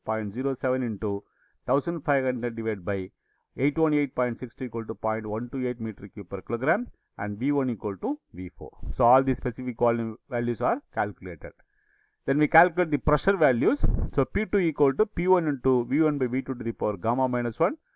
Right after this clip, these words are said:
So P one into R to the power gamma, because V one by V two equal to R.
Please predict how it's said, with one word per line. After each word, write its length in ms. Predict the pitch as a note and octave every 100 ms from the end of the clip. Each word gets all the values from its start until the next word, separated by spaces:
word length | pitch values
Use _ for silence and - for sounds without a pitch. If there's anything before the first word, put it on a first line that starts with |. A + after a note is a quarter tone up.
| _ _ -
So 100 | A#2
P 220 | - D#3+
one 180 | D#3+ D3+
into 300 | C3 A2+ A#2
R 260 | G#2 B2 C#3
to 100 | C3
the 120 | B2+
power 260 | A2+ G#2+
gamma, 400 | F2 A2 A#2+ A2+ G2
because 340 | A2 B2 A#2+
V 140 | B2+ D3
one 180 | C#3
by 100 | A#2
V 140 | A2 B2
two 120 | A#2
equal 220 | G#2+ G#2
to 100 | F#2+
R. 300 | F#2+ C3 -